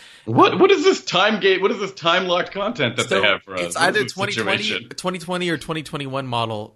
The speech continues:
Speaker 2: um, is, it's coming back, but I think it's coming back in twenty twenty-one because in the U S, the Golf is gone.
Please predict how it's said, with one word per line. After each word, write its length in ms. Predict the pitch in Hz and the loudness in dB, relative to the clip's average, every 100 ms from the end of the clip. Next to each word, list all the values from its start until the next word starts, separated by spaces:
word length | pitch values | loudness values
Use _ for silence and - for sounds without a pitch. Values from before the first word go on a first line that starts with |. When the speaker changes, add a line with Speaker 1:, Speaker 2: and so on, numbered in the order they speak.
| - | -12
Speaker 2:
um, 420 | 117 107 104 107 _ - | -8 -8 -8 -14 _ -10
is, 220 | 123 120 | -8 -8
it's 140 | 127 - | -12 -10
coming 300 | 160 175 131 | -10 -10 -4
back, 360 | 131 127 120 | -2 -2 -2
but 100 | - | -6
I 60 | 117 | -6
think 160 | 117 120 | -6 -10
it's 100 | - | -8
coming 200 | 139 127 | -8 -4
back 180 | 117 117 | -4 -4
in 60 | |
twenty 220 | - 123 | -12 -10
twenty-one 600 | 113 117 113 104 101 98 95 - - - | -8 -8 -8 -6 -6 -8 -14 -20 -20 -14
because 320 | 127 156 151 | -4 0 0
in 80 | 160 | 0
the 80 | 156 | 0
U 180 | 185 196 | 2 2
S, 200 | 180 - | 2 0
the 100 | 147 | 0
Golf 280 | 175 208 | 0 0
is 120 | 160 127 | -4 -4
gone. 300 | 170 214 | -4 -4